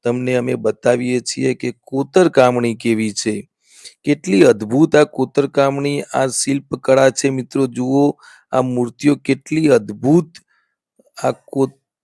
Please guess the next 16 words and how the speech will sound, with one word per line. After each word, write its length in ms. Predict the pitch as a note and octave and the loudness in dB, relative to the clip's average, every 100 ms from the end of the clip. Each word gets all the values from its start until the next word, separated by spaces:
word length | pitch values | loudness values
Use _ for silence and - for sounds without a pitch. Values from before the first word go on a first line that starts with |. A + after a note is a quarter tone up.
| _ | _
કોતરેલી 640 | - C#3+ C#3 D3+ D#3+ C#3+ A#2+ | -4 -4 0 4 4 4 0
છે. 180 | - A2 | -4 -4
તમે 280 | A#2+ A#2+ | -4 -4
જુઓ 280 | A#2 A2+ A#2 | -6 -4 -4
મિત્રો, 340 | A2+ G#2+ - D3 | -4 -8 -2 -2
આ 40 | |
કોતરકામણી 800 | - B2+ A#2+ D#3 D#3 D3+ D3+ D#3 | -2 -6 0 2 4 4 2 0
જે 180 | B2+ C3 | 0 0
તે 160 | C#3+ | 2
વખતે 440 | C#3 C3+ C#3 C#3 B2+ | 0 2 0 0 -4
કેટલી 400 | - B2+ D#3 C#3 | -6 -4 -2 0
અદ્ભુત 480 | G#2+ G#2+ B2 C#3+ C3+ | 0 -2 -4 -2 -4
હશે. 500 | B2 A#2 C#3 C3 - - - _ | -4 -4 -4 -4 -8 -20 -20 _
આ 80 | B2+ | -8
સોલંકી 720 | - C3 C3+ C#3 C3 C#3+ C3+ | -4 -4 -2 -2 -4 -4 -6
કાળનું 640 | C3+ B2 B2 B2+ C#3 A#2+ | -2 0 0 0 -4 -4